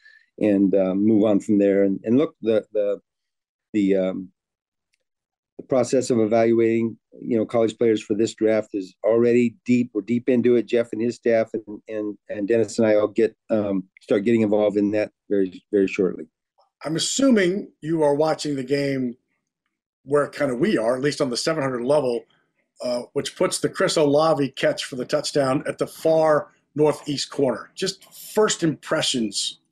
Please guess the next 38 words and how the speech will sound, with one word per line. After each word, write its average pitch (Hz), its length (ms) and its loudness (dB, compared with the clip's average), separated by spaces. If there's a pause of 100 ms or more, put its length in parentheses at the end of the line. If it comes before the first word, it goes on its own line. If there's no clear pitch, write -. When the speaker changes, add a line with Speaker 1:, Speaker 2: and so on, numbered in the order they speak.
(220)
Speaker 2:
or 143 100 2
reaction 147 500 0 (400)
on 135 180 0
that 127 200 -4
play 127 220 -4 (420)
from 135 120 -2
what 135 200 0
you - 60 -8
could 107 120 -10
see. 104 300 -4 (1300)
Speaker 1:
Um, 156 400 2 (2000)
well, 147 220 2
look, 175 200 -2 (580)
it, 156 180 -6
it's, - 360 -4 (580)
it 147 60 0
wasn't 170 200 4
a 143 40 4
lot 139 200 2
different 127 320 -2
from 127 140 -4
a 117 80 0
lot 131 240 0
of 131 100 -2
his 110 220 -4
catches. 113 400 -4
I - 20 -4
mean, 110 120 -4
Chris - 280 -6
is 123 160 -4
so - 240 0
athletic. 117 680 0
He, 113 220 -4
he, 113 180 -8 (120)
he 113 140 -18
does 127 400 2
things 113 460 0
that, 110 180 2